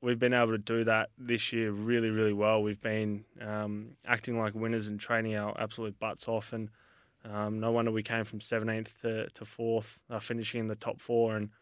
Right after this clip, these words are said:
um, it's a credit to the coaching staff and the players to be able to go out and train these scenarios, and then when we need 'em, um, in a game, we,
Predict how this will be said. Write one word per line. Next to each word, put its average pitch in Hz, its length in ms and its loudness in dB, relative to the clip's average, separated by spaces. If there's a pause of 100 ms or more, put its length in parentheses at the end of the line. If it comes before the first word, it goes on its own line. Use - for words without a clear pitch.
(340)
um, 107 300 -8
it's 104 140 -10
a 117 40 -8
credit 110 360 0
to 110 260 -2
the 107 100 -12
coaching 131 400 2
staff 120 440 4
and 117 100 -6
the 113 60 -6
players 110 520 0
to 110 100 -12
be 113 100 0
able 110 180 2
to 110 200 2 (360)
go 127 180 10
out 123 200 10
and 107 80 -2
train 120 320 2
these 113 160 0
scenarios, 113 580 2
and 110 80 -2
then 113 140 0
when 110 140 0
we 110 100 -2
need 113 260 6
'em, 107 200 2 (220)
um, 110 340 -8
in 113 80 -4
a 101 60 -6
game, 110 400 2
we, 107 200 -4